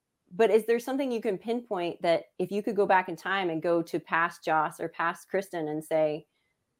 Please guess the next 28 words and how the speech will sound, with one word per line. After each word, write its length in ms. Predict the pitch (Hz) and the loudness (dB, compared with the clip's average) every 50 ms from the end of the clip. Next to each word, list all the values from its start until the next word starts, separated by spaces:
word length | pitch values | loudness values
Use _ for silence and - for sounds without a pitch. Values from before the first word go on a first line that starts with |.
| _ _ _ _ _ _ _ _ _ _ _ _ _ _ _ _ _ _ _ _ _ _ _ _ _ _ _ _ _ _ _ _ _ 185 | _ _ _ _ _ _ _ _ _ _ _ _ _ _ _ _ _ _ _ _ _ _ _ _ _ _ _ _ _ _ _ _ _ -2
"This 200 | 185 170 160 - | -2 -2 -2 -2
is 100 | 151 147 | -6 -6
the 80 | - 143 | -4 -2
moment, 420 | 147 175 196 202 196 190 185 - - _ _ _ _ _ _ _ _ - | 0 0 2 2 0 -2 -2 -6 -10 _ _ _ _ _ _ _ _ -8
this 220 | 156 160 156 160 | -6 -6 -6 -6
is 100 | 160 151 - | -8 -12 -8
the 120 | - 151 | -6 -4
thing, 520 | 156 190 185 185 180 175 180 185 190 190 - _ _ _ _ _ - | -2 0 0 2 2 2 0 0 -4 -8 -18 _ _ _ _ _ -8
you 140 | - 156 156 | -4 -2 -2
need 140 | 147 143 139 | 0 0 0
to 60 | 139 | 0
watch 300 | 135 135 135 - - - | 0 0 0 -2 -4 -2
this." 480 | - 196 180 180 180 - - - - _ _ _ _ _ _ _ _ _ _ _ - | 2 2 2 2 0 -6 -16 -20 -20 _ _ _ _ _ _ _ _ _ _ _ -6
Is 100 | - 180 | -4 2
there 100 | 190 214 | 4 4
anything 340 | 226 247 277 269 277 254 247 | 4 4 4 2 0 0 2
that 140 | 226 180 - | 2 2 0
you 80 | 202 196 | 0 0
can 160 | - 202 180 | 0 0 0
think 240 | 175 - 202 214 208 | 2 2 2 2 4
of 220 | 185 160 151 151 | 2 2 2 2
that 320 | - 156 147 147 - - - _ _ _ _ _ _ _ _ _ _ _ _ _ _ _ _ _ _ _ _ _ _ _ _ _ _ _ _ _ _ _ _ _ _ _ _ _ _ - | 2 4 4 4 2 -2 -6 _ _ _ _ _ _ _ _ _ _ _ _ _ _ _ _ _ _ _ _ _ _ _ _ _ _ _ _ _ _ _ _ _ _ _ _ _ _ -8
you 180 | 185 180 190 180 | -4 -2 -2 0
could 260 | - 202 165 - - _ _ - _ _ _ - | 0 -2 -4 -4 -8 _ _ -20 _ _ _ 0
advise 680 | - 170 160 156 151 - 151 156 165 160 147 143 147 - | 0 0 0 0 0 2 4 4 6 4 4 2 -2 -6
past 380 | - - 139 139 151 - - | -6 -6 -6 -6 -6 -8 -6
you 200 | 151 147 143 143 | -4 -4 -2 -4
in? 280 | 143 - - 196 220 | -4 -6 -10 -12 -12